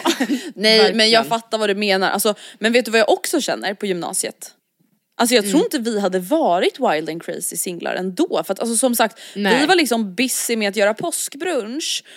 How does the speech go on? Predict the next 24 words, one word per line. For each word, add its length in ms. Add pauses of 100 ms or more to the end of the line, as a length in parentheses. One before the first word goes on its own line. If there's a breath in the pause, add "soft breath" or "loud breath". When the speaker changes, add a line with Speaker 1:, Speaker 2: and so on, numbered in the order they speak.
(120 loud breath)
Speaker 1:
och 220
typ 120
Speaker 2:
Ja, 180
jag 100
Speaker 1:
få 60
Speaker 2:
vet. 160
Speaker 1:
A 360 (140)
på 80
historieuppsatsen. 1300
Speaker 2:
Ja. 60 (460 soft breath)
Speaker 1:
Alltså, 180
Speaker 2:
Ja. 360
Speaker 1:
och 300
samtidigt 840
spela 380
in 200
eller 220
öva 340
inför 180
skolavslutningen 800
där 60
vi 160
ska 180
uppträda. 640